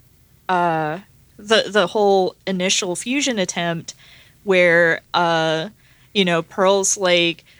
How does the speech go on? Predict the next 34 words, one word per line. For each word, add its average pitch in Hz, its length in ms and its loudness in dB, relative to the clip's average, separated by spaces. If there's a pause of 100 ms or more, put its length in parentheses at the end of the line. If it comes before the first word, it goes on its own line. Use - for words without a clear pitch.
(100)
"Well, 180 320 2
your 190 240 2
dancing 185 560 -4
was 170 160 -4
so 175 280 0
erratic," 165 760 -2
and 160 340 -4
Amethyst 175 560 -2
is 170 160 -6
like, 170 300 -2
"Well, 175 100 2
you've 170 220 -6
known 185 180 -2
me 185 140 0
long 165 260 -2
enough, 151 300 -6
you 185 80 -4
should 160 200 -4
know 180 220 2
how 180 220 2
I 156 140 0
dance," 147 500 -4
and 160 160 -4
neither 180 280 0
one 170 220 -4
of 185 160 -6
them 165 220 -6
particularly 170 760 -6
cares 170 460 0
to 170 300 -4
meet 160 260 -6
the 160 140 0
other 160 240 0
halfway. 151 840 -4